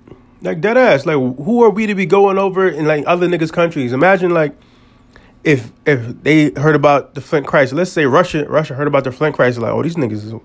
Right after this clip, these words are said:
is wildin'. Like, they got lead in their water and they're not doing shit about it. We need to go over there and, and fuck shit up, go take over, make sure they're taking care of their people."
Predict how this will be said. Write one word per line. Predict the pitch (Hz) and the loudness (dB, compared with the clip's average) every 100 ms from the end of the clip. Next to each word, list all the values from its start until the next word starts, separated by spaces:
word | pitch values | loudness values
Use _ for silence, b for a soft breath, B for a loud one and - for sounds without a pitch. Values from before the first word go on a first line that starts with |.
| _ | _
is | 110 | -8
wildin'. | 104 139 151 110 120 | 0 2 2 0 -6
Like, | 117 110 b b b b b b b _ | -8 -8 b b b b b b b _
they | 127 | -2
got | 147 110 | 0 2
lead | 135 | 2
in | 147 | 2
their | 151 127 | 2 4
water | 120 180 190 | 6 6 4
and | 170 | 4
they're | |
not | 170 139 | 2 2
doing | 135 185 | 2 0
shit | 185 | 0
about | 160 120 165 175 | -2 2 2 2
it. | 123 | -2
We | 156 | -6
need | 135 | -6
to | |
go | 127 123 | -4 -4
over | 120 | -2
there | 120 | -2
and, | 113 - | -2 -6
and | - 110 101 | -14 -14 -2
fuck | 156 127 | 0 0
shit | - - | -2 0
up, | 117 117 | 0 0
go | 123 | 0
take | - 143 | 2 2
over, | 143 139 120 110 b b b b | 2 -2 -2 -12 b b b b
make | 127 127 | -4 -4
sure | - 135 | -2 -2
they're | 127 | 0
taking | 151 131 | -2 -2
care | 143 135 | 0 0
of | |
their | 123 | 0
people." | 113 156 147 113 | -2 -6 -8 -12